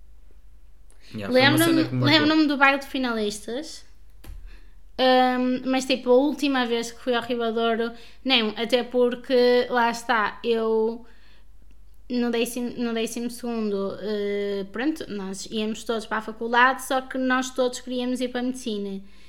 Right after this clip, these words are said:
Speaker 2: Eh, eu, todos, todos os meus amigos. E, e houve outras pessoas da nossa turma que também não entraram em medicina, mas, tipo, do nosso grupo mais restrito, só eu é que não entrei.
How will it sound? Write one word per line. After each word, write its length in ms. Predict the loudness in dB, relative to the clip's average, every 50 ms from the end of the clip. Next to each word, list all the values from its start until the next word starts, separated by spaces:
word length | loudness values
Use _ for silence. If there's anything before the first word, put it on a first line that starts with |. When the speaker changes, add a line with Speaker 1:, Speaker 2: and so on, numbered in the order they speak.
| -18 -18 -16 -2
Speaker 2:
Eh, 480 | 4 6 6 8 8 8 6 4 4 0
eu, 80 | 0 2
todos, 200 | 2 2 2 2 0 -2 -2 -2 -4 -6
todos 220 | -6 -6 -6 -4 -4
os 60 | -6
meus 160 | -4 -4 -4 -4
amigos. 520 | -4 -2 -2 -4 -4 -6 -8 -10 -14 -16 -16 -18 -18 -18 -18 -18 -18 -18 -10 -4
E, 880 | 0 2 2 2 2 2 0 0 0 0 -2 -2 -2 -2 -4 -4 -6 -8 -12 -16 -18 -18 -14 -8 -6
e 380 | -4 -2 2 2 2 2 2 2
houve 240 | 6 6 6 6 6
outras 300 | 4 2 2 2 -2 -2
pessoas 320 | -2 0 2 2 2 2
da 80 | 0 0
nossa 220 | -2 -2 -4 -4
turma 280 | -2 -2 0 0 -2 -4
que 120 | -6 -4 -2
também 340 | 0 0 2 2 2 2 2
não 140 | 2 0
entraram 400 | 0 -2 -2 -2 -2 0 0 -2
em 60 | -2 -4
medicina, 440 | -4 -4 -4 -4 -4 -2 -2 -2
mas, 140 | -2 -2 -2
tipo, 220 | -4 -6 -6 -4 -2
do 80 | -2
nosso 320 | 0 0 0 -2 -2 -4 -2
grupo 280 | 0 0 0 0 0
mais 300 | -2 0 0 -2 -4 -6
restrito, 720 | -8 -10 -8 -6 -2 2 2 4 2 2 0 -4 -4 -4 -6 -10 -16 -18 -18 -18 -12
só 300 | -4 0 4 6 6 6
eu 80 | 6 6
é 100 | 4 2
que 80 | 0
não 140 | -2 -2 -2
entrei. 560 | -2 -2 -2 -2 -2 -2 0 0 -2 -4 -6